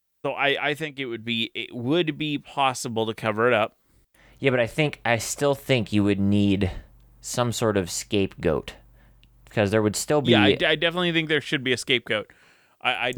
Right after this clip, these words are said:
Speaker 1: definitely, I, I don't know if I like, 'cause I, I mean, it doesn't really make sense. The, uh, the, "Oh, just 'cause we have people who can't use magic, they're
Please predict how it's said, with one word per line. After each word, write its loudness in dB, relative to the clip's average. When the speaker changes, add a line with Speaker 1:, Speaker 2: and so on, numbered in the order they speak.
Speaker 1:
definitely, -2
I, 0
I 0
don't 0
know -2
if -4
I 4
like, -2
'cause -12
I, -8
I -4
mean, -6
it -10
doesn't -10
really -12
make -8
sense. -6
The, -6
uh, -14
the, -6
"Oh, 0
just -8
'cause -18
we -2
have -4
people -6
who -2
can't -2
use -6
magic, -2
they're -2